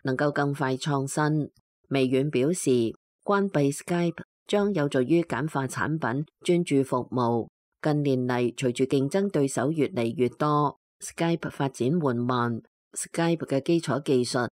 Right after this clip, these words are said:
唔再適合智能手機時代。微軟話，二零二零年三月，Skype 有四千萬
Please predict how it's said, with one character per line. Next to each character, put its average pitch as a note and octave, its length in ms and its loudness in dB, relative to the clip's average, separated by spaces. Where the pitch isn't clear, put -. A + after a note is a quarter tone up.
唔 C3+ 80 0
再 D#3 160 2
適 G3+ 260 -2
合 C#3 180 -2
智 C#3+ 200 0
能 B2+ 200 0
手 B2+ 220 -2
機 E3+ 200 2
時 B2+ 240 -2
代。 B2+ 140 -2
微 C3+ 180 4
軟 C3+ 340 2
話， C3+ 220 0
二 D3 220 2
零 B2+ 200 2
二 C3 160 0
零 B2+ 200 0
年 A#2+ 160 2
三 F3 300 0
月， B2 300 2
Skype F#3+ 380 0
有 C#3 200 2
四 C#3+ 220 2
千 F#3 260 2
萬 C3 200 0